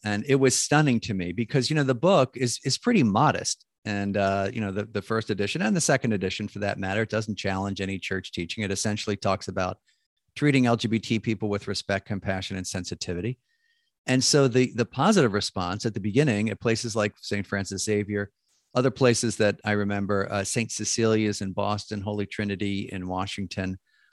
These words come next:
um, Saint Ignatius in New York, you know, a lot of these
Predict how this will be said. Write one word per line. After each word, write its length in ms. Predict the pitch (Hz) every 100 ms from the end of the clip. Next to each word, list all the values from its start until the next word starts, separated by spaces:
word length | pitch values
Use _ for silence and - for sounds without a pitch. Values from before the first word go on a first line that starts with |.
| _ _ -
um, 340 | 98 90 90
Saint 220 | - 113
Ignatius 500 | 101 92 98 - 98
in 60 | 101
New 80 | 95
York, 360 | 92 98 98 - - _
you 80 | 139
know, 100 | 135
a 20 |
lot 180 | 160 214
of 60 | 190
these 220 | 143